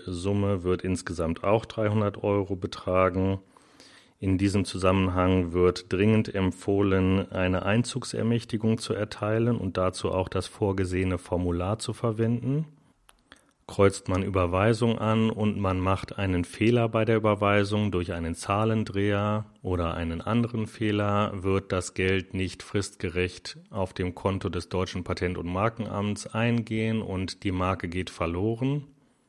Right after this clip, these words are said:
Ganz unten bei den Anlagen ist eigentlich nur anzukreuzen, dass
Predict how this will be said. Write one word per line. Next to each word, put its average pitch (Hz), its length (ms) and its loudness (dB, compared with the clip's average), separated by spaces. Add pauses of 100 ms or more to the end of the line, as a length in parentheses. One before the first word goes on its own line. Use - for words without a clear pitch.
(360)
Ganz 113 380 2
unten 104 540 0
bei 87 140 4
den 85 200 0
Anlagen 107 1080 2
ist - 380 -4
eigentlich 92 560 -2
nur 104 280 2
anzukreuzen, 95 1160 0
dass 87 480 -4